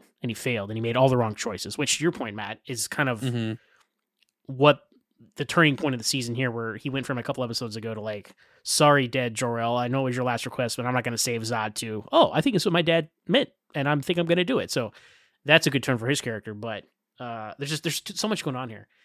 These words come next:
Speaker 1: And, you know, it, she,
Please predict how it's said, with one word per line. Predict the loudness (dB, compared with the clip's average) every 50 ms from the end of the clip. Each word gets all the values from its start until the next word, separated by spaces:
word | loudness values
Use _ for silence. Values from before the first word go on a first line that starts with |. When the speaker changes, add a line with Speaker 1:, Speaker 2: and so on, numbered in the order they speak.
| _ _ _ _ _ -2
Speaker 1:
And, | 0 2 2 2 0 -2 -6 -10 -12 _ _ _ _ _ _ _ _ _ _ _ _ _ _ _ _ _ _ _ _ _ _ _ _ _ _ _ _ _ _ _ _ _
you | 0
know, | 0 2
it, | 0 -2 -4 -12 -12 -14 -16 -20 -16 -4
she, | -2 2 2 2 2 0